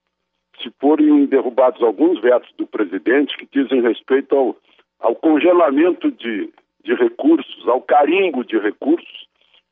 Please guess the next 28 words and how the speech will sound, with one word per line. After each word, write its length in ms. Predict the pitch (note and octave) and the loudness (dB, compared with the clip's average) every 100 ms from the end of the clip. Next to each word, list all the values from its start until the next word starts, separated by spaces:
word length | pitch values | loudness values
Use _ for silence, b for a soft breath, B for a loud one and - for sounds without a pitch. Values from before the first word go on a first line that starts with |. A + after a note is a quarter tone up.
| _ - | _ -6
que 80 | |
põe 260 | - G3+ A3 | -2 -2 0
nas 240 | A3 F#3 | 0 0
mãos 340 | B2 E3 D3+ A#2+ | 0 0 0 -2
do 180 | - C#3 | -2 -2
relator 1120 | A#2 C#3+ G3+ G#3 F#3 C#3 _ C3+ C3+ D#3+ E3+ - _ _ _ _ _ _ - | 0 2 4 4 2 0 _ -2 2 2 -2 -8 _ _ _ _ _ _ -10
do, 400 | B2 A#2 G#2+ F#2 _ | -6 -4 -4 -8 _
do, 300 | G2+ F2+ D#2+ E2+ _ _ - | -12 -12 -16 _ _ _ -2
do 60 | A#2 | -2
orçamento, 680 | - - - F2 - - - _ _ _ _ _ _ _ _ _ | 0 -2 -4 -4 -4 -6 -16 _ _ _ _ _ _ _ _ _
o 80 | - | -4
deputado 540 | B2+ A#2+ - B2+ A2+ - | -2 -2 0 0 0 -2
Domingos 580 | A#2 A#2 D3+ D3+ A#2+ F2+ | -2 0 0 0 -4 -4
Neto, 320 | G2+ B2+ - - | -2 -2 -4 -8
do 80 | G2+ | -8
P 160 | - | 0
S 260 | A2 - - | 0 -2 -8
D 120 | G#2 G#2 | -6 -6
do 140 | - | -6
Ceará, 420 | - E2+ D#2 G#2 - _ _ _ _ _ _ _ - | -4 -2 0 -2 -4 _ _ _ _ _ _ _ -8
o, 320 | A#2 G2+ G2 | -6 -6 -8
o, 160 | G#2 F#2 - | -10 -10 -14
que 80 | - | -4
tem 160 | C#3+ - | -2 -2
trinta 380 | - F3 G3+ G3+ | -2 0 0 2
e 20 | |
um 280 | C#3+ B2+ A2+ | 2 4 2
anos, 400 | D3+ F#3+ - | 2 0 -6